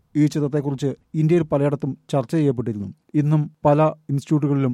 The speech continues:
ഈ ചിത്രത്തെപ്പറ്റി പഠിപ്പിക്കുന്നുണ്ട്. പക്ഷേ കാണാനുള്ള അവസരം ഇല്ലായിരുന്നു. റീസ്റ്റോർ ചെയ്തതിലൂടെ നല്ല ക്വാളിറ്റിയിൽ ചിത്രം വീണ്ടും കാണാനുള്ള അവസരം ഉണ്ടാവുകയാണ്. തമ്പ് black and white ചിത്രമായിരുന്നു. ആ രീതിയിൽ തന്നെയാണോ റീസ്റ്റോർ ചെയ്തത്? അതെ, തമ്പ് black and white ചിത്രമാണ്.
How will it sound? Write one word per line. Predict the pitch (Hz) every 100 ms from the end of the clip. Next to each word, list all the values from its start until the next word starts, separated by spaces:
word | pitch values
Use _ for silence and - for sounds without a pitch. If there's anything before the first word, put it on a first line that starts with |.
| -
ഈ | 151 160
ചിത്രത്തെപ്പറ്റി | 160 147 143 143 139
പഠിപ്പിക്കുന്നുണ്ട്. | 123 120 135 143 123 101 - 156
പക്ഷേ | 151 170 151 -
കാണാനുള്ള | 165 165 190 185 170
അവസരം | 139 131 143 123 -
ഇല്ലായിരുന്നു. | 127 131 135 110 98 - -
റീസ്റ്റോർ | 160 160 190 175
ചെയ്തതിലൂടെ | 165 151 151 147 135 120 _ -
നല്ല | 151 160
ക്വാളിറ്റിയിൽ | 160 151 143 147 135 -
ചിത്രം | - 151 156
വീണ്ടും | 135 139 139 -
കാണാനുള്ള | 156 143 151 156 147
അവസരം | 127 123 131 117 -
ഉണ്ടാവുകയാണ്. | 127 131 131 131 101 104 -
തമ്പ് | 160 165 165 147 -
black | 147 156 160
and | 180 175
white | 175 175 - _
ചിത്രമായിരുന്നു. | - 151 147 120 110 104 -
ആ | 175 196
രീതിയിൽ | 185 165 185
തന്നെയാണോ | 190 185 165 160 135 -
റീസ്റ്റോർ | 139 139 - 160
ചെയ്തത്? | 139 131 120 113 - -
അതെ, | 139 123 - _
തമ്പ് | 147 143 151 139 -
black | 139 139 139
and | 160
white | 160 147
ചിത്രമാണ്. | - 135 123 107